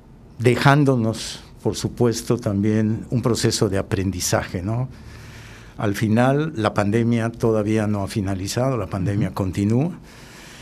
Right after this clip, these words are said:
Speaker 1: y en ese sentido, eh, el mensaje que hemos dado a toda nuestra comunidad es seguir manteniendo los protocolos de higiene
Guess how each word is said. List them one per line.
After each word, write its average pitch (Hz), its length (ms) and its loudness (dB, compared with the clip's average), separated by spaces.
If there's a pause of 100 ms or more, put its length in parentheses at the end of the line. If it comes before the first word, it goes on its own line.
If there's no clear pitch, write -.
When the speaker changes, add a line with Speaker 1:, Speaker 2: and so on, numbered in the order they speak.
(140)
Speaker 1:
y 120 60 2
en 117 120 4
ese 123 180 2
sentido, 127 720 2
eh, 98 880 -4
el 104 120 -2
mensaje 107 720 0
que 92 600 -8 (920)
hemos 113 300 0
dado 113 380 2 (720)
a 117 80 -8
toda 117 220 2
nuestra 104 320 -2
comunidad 104 640 -2
es - 360 -8 (720)
seguir 127 320 0
manteniendo 107 640 0
los 95 180 -10
protocolos 98 960 -8 (880)
de 104 160 0
higiene 139 560 2